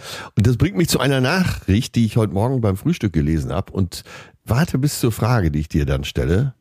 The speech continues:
weil es geht mir nicht um die Sensation, obwohl es eine ist. Und zwar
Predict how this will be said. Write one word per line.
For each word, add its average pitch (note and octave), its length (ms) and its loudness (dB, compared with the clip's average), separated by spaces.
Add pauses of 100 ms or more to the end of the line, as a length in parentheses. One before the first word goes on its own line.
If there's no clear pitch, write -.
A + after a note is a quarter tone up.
(540)
weil F2+ 180 2
es F#2 120 -2
geht A2+ 160 0
mir A#2 120 4
nicht C3+ 180 2
um C3 100 0
die A#2 80 2
Sensation, G#2+ 640 2
obwohl F2+ 280 0
es F2 100 -6
eine F2+ 200 0
ist. - 480 -8 (120)
Und F#2+ 140 0
zwar F#2+ 400 -2